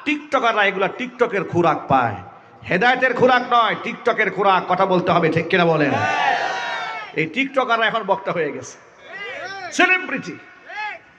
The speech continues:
টিকটকার সেলিব্রিটি বক্তা বাংলাদেশটাকে নাপাক করে ছেড়ে দিচ্ছে। এদের মাহফিলের মধ্যে না আছে ইখলাস, না আছে খুলুসিয়াত, না আছে কোরআনে কারিমের তাফসীর, না আছে কোরআন হাদিস,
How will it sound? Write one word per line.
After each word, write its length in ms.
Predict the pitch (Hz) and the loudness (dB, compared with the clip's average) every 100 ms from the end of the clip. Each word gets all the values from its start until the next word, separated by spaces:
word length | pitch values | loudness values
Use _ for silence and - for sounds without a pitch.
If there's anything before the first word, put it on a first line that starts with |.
| - | -2
টিকটকার 580 | 269 269 269 247 233 | -2 0 0 2 0
সেলিব্রিটি 480 | 175 226 202 175 175 | -2 0 0 0 -2
বক্তা 540 | 175 165 - 160 131 104 104 - - - - | 0 -2 -2 -2 -2 -4 -14 -20 -20 -20 -4
বাংলাদেশটাকে 680 | 190 190 180 160 165 156 | -2 0 -2 -2 -4 -4
নাপাক 400 | 143 147 185 156 | -2 2 2 2
করে 160 | 156 135 | -2 -4
ছেড়ে 220 | 135 117 | -4 -8
দিচ্ছে। 340 | 113 113 - - - - - - - - - - | -8 -12 -16 -18 -20 -20 -16 -14 -14 -16 -20 -4
এদের 260 | 156 175 185 | 0 0 2
মাহফিলের 440 | 190 190 196 190 | 2 2 0 0
মধ্যে 220 | 190 180 | 0 -2
না 100 | 180 | 0
আছে 260 | 196 180 196 | 0 0 -4
ইখলাস, 420 | 170 180 175 175 | -2 -4 -4 -2
না 100 | 233 | 0
আছে 220 | 285 247 | 2 0
খুলুসিয়াত, 520 | 233 240 233 226 220 208 - - - 170 | -2 0 0 -2 -6 -8 -14 -20 -16 -2
না 100 | 294 | 0
আছে 240 | 320 285 | 0 -2
কোরআনে 280 | 277 285 - | 0 2 2
কারিমের 320 | 254 254 247 | 0 0 0
তাফসীর, 540 | 240 214 - 339 330 294 339 - - - - 151 | -2 -4 0 0 0 -4 -12 -20 -20 -20 -14 -2
না 140 | 220 | -2
আছে 160 | 214 226 | 0 -4
কোরআন 220 | 214 180 | -2 0
হাদিস, 640 | 190 240 247 165 - - | 0 2 2 0 -4 -16